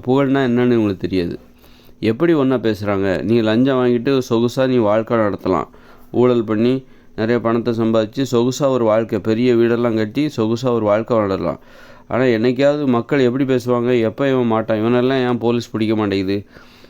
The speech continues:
இவனை ஜ-, சிறையில அடைக்கலாமே?" இப்படி மக்கள் அநியாயமா அப்படி தான் பேசிட்டு இருப்பாங்க. அந்த மாதிரி எல்லாருமே இவரை பத்தி பேசிட்டே இருப்பாங்க, அந்த லஞ்சம் வாங்குறவரை பத்தி.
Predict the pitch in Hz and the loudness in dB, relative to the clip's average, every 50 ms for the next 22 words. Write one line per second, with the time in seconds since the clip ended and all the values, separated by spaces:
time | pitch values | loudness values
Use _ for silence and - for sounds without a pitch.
0 | - - - - 113 120 123 123 120 113 107 104 110 113 110 107 104 98 110 117 | -20 -20 -12 -6 -2 0 2 2 2 0 0 0 0 0 0 0 -2 -2 -2 0
1 | 117 123 127 127 123 117 107 107 98 104 101 98 95 98 98 98 95 101 117 117 | 0 0 0 2 0 0 0 -2 -2 0 -2 0 0 0 0 -2 -2 0 0 0
2 | 113 104 104 104 101 95 - 117 117 113 101 104 107 113 120 123 120 117 120 113 | 0 2 0 -2 -2 -2 0 0 2 2 2 2 2 2 2 2 2 2 0 0
3 | 90 - 101 - 135 139 143 160 156 139 135 127 117 123 117 95 - 101 - - | -2 -4 -4 -2 -2 -2 0 0 0 0 0 0 0 -2 -4 -6 -6 -8 -6 -6
4 | 95 95 87 - - - - - - - - - - - - - 107 123 139 143 | -4 -4 -4 -6 -8 -12 -20 -20 -20 -20 -20 -20 -20 -12 -6 -2 0 2 2 2
5 | 151 147 151 156 160 160 143 123 123 131 139 143 139 143 156 156 151 143 139 135 | 2 2 0 0 0 0 0 2 2 2 2 2 2 0 0 2 2 2 0 0
6 | 123 123 131 123 131 123 131 123 113 123 120 104 120 120 110 87 107 95 92 90 | -2 -4 -4 -4 -2 0 0 0 0 0 -2 0 0 0 0 0 -2 -2 -2 -2
7 | 92 92 98 101 98 104 107 110 117 117 110 107 104 98 98 95 92 90 92 87 | -2 -2 -2 0 0 0 2 2 2 2 2 2 2 2 0 0 0 -2 -4 -4
8 | 87 - | -4 -6